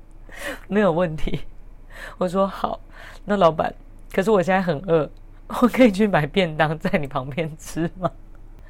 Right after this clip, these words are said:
然后老板就说，“哦，好啊。”我说，“对，因为我现在没有办法在外面吃。”所以我就去买了一个便当，诶，还蛮好吃的，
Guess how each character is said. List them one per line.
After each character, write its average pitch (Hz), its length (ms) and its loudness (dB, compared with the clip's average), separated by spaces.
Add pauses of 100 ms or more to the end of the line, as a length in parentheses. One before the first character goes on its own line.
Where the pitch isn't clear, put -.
(100)
然 190 100 2
后 240 80 4
老 208 140 8
板 190 180 2
就 185 140 2
说 190 300 0
，“哦， 202 180 -2 (260)
好 147 220 2
啊。” 147 220 0
我 175 100 0
说 202 180 -4 (140)
，“对， 220 200 -4 (120)
因 220 120 -6
为 220 60 -2
我 202 120 0
现 208 180 -2
在 202 60 2
没 196 100 -2
有 196 100 0
办 180 160 -2
法 165 60 0
在 160 140 -2
外 160 180 -2
面 156 180 -4
吃。” - 300 -12 (380)
所 165 180 4
以 - 20 8
我 151 120 4
就 151 140 0
去 143 480 -2 (100)
买 135 220 -6
了 131 60 -4
一 135 40 -2
个 143 100 -2
便 151 200 0
当， 135 260 -2 (520)
诶， 156 60 2
还 160 140 2
蛮 175 120 2
好 151 140 2
吃 - 220 -12
的， - 180 -6